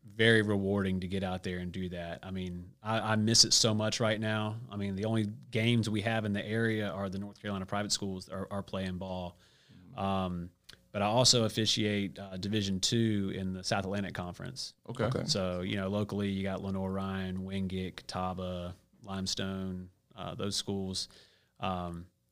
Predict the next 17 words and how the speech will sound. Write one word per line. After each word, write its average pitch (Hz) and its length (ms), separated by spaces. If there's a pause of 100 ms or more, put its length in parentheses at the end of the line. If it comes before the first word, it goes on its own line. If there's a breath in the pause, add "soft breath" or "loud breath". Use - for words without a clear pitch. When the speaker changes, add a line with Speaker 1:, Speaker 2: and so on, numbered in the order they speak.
(320)
Speaker 1:
but 101 120
man, 113 180
it, 120 180
it 120 140
is, 110 120
is 113 200
a 104 60
lot 107 240
of 107 80
fun 113 240
to 104 80
get 110 140
back 110 260
out 110 240
there, 113 380
Speaker 2:
Oh, 110 40
yeah. 104 220